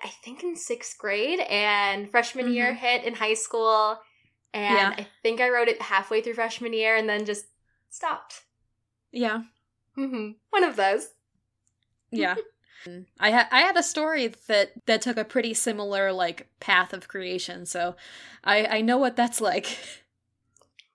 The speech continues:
Speaker 2: <laughs>
Speaker 1: Yeah, it's like one day you're working on it every day, and then you hit high school, and it's like, "Oh, wait, there's, like, parties out here," and not really parties, but I can hang out with my friends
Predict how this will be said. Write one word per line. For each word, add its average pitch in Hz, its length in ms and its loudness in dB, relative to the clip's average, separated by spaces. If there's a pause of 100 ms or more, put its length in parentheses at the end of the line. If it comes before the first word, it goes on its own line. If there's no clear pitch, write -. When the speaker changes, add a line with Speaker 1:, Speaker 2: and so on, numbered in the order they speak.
Speaker 2:
<laughs> 277 60 -10 (560)
Speaker 1:
Yeah, 311 100 0
it's 254 80 -2
like 247 140 2
one 240 140 0
day 240 120 6
you're 220 100 4
working 208 260 -4
on 196 100 -12
it 196 80 -10
every 190 240 -6
day, 294 440 2
and 226 140 0
then 208 220 0
you 208 100 -2
hit 214 140 -6
high 202 180 0
school, 202 440 0
and 208 260 -2
it's 202 80 -8
like, 208 160 -8
"Oh, 233 180 -6
wait, 220 280 -8
there's, 214 200 -4
like, 202 320 -4 (340)
parties 220 280 -8
out 285 160 2
here," 302 720 -2
and 196 680 -2 (960)
not 349 140 2
really 311 200 2
parties, 196 360 -4
but - 80 -2
I 233 100 0
can 262 120 -6
hang 247 180 -12
out 247 140 -2
with 226 100 -10
my 196 140 -10
friends 214 800 -8